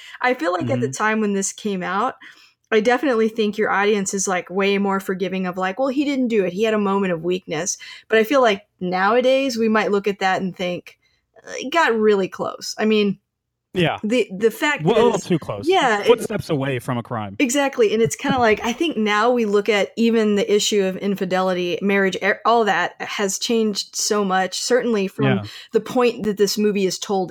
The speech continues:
Speaker 1: in, the time period it's in, and then even
Speaker 2: Mm-hmm.
Speaker 1: the time when it was made. I feel like now we would say, "You know, infidelity is pretty terrible, but I s-, I don't think you should kill somebody." But I do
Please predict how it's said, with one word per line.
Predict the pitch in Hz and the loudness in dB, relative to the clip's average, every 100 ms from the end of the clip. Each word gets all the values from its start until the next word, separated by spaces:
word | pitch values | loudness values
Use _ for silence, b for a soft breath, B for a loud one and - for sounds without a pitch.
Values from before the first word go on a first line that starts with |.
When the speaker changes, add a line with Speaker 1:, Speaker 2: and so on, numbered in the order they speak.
| - - | -6 -2
Speaker 1:
in, | 214 185 185 190 | -2 0 -2 -4
the | 175 | -2
time | - 208 208 | -2 0 0
period | 202 185 | 0 -2
it's | 180 - | -4 -4
in, | 208 190 185 B B B | -2 0 -2 B B B
and | 208 | 2
then | 208 | 2
even | - 277 269 | 2 2 2
Speaker 2:
Mm-hmm. | 220 | 2
Speaker 1:
the | 196 | 0
time | - 214 | 0 0
when | 202 | 2
it | 180 | 0
was | 185 | 0
made. | 208 208 | 2 2
I | |
feel | 202 254 | 2 2
like | 196 | 2
now | 196 202 202 | 2 2 4
we | 196 | 2
would | 185 | 0
say, | - 196 185 190 B B B | 0 0 0 -2 B B B
"You | 254 | 0
know, | 311 311 311 | 4 4 4
infidelity | 254 269 311 311 277 | 2 2 2 2 0
is | 233 | -2
pretty | - 302 247 | -2 -2 -2
terrible, | - 277 311 254 208 202 208 202 B | -4 -2 2 2 2 2 0 -2 B
but | 226 | 2
I | 226 | 4
s-, | 220 - - | 2 -2 -8
I | 277 | -2
don't | 392 311 | 0 0
think | 330 302 | -2 0
you | 302 | -2
should | - 196 - | -2 -6 -6
kill | 294 392 415 | -2 0 2
somebody." | 269 208 190 196 | 0 0 2 2
But | 208 | 4
I | 240 | 2
do | 220 330 | 2 2